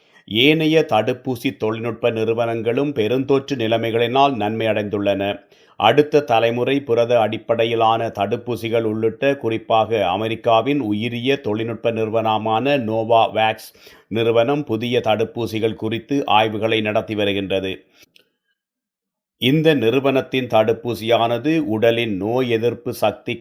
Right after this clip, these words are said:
கட்டமைப்பிற்கு நுண்மி தொற்று ஒன்று உட்புகுந்துள்ளது என அறிவித்து, நோய் எதிர்ப்பு சக்தியை வலுவூட்டக்கூடிய நடவடிக்கைகளை எடுக்க தூண்டுகின்றது.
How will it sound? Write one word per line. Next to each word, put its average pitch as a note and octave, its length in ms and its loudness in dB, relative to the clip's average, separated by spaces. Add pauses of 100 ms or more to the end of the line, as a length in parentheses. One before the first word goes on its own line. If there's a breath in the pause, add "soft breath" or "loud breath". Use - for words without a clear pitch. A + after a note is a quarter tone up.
கட்டமைப்பிற்கு A#2+ 880 -2
நுண்மி C3+ 540 -2
தொற்று A2 400 -2
ஒன்று A#2 460 -2
உட்புகுந்துள்ளது A2+ 880 -2
என A2 260 -2
அறிவித்து, A2+ 800 -2 (280 loud breath)
நோய் C3+ 420 2
எதிர்ப்பு A#2+ 400 -4
சக்தியை A2+ 680 -4
வலுவூட்டக்கூடிய A#2 1080 -2
நடவடிக்கைகளை A2+ 1000 0
எடுக்க A2+ 400 -2
தூண்டுகின்றது. G2+ 800 -2